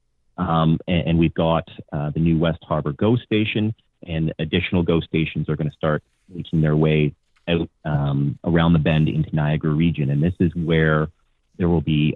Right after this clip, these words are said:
I think, a lot of capital investment, um, in high density, both rental and ownership, um, that is gonna, you know, reshape the Hamilton skyline and, and frankly, reshape our communities. And, um, you know, my hope is that we have,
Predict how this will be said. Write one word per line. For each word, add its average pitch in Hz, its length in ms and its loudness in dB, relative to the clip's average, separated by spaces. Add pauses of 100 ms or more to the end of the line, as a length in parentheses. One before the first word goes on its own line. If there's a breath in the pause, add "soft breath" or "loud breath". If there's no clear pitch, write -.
I 71 140 -4
think, 78 200 -2
a - 60 -2
lot 76 340 2
of - 80 -8
capital 80 460 -2
investment, 87 540 0 (500)
um, - 600 -4 (180)
in 90 240 4
high 87 440 2
density, 90 580 0 (180)
both 87 220 0 (160)
rental 98 520 0
and 80 260 0
ownership, 82 500 -2 (500)
um, 78 440 -4
that 90 200 0
is 87 80 2
gonna, 90 280 0 (260)
you 87 80 -12
know, 78 160 -6
reshape 95 480 -2
the 87 80 -2
Hamilton 85 480 -2
skyline 80 480 -2
and, 76 100 -4
and 85 200 -4
frankly, 98 340 -2
reshape 90 400 -2
our 80 100 -2
communities. 80 460 -2 (160)
And, 73 360 -4
um, 71 360 -2 (120)
you 76 120 -16
know, 78 80 0
my 78 180 2
hope 82 260 0
is 78 140 0
that 76 160 -2
we 73 120 0
have, 73 220 -4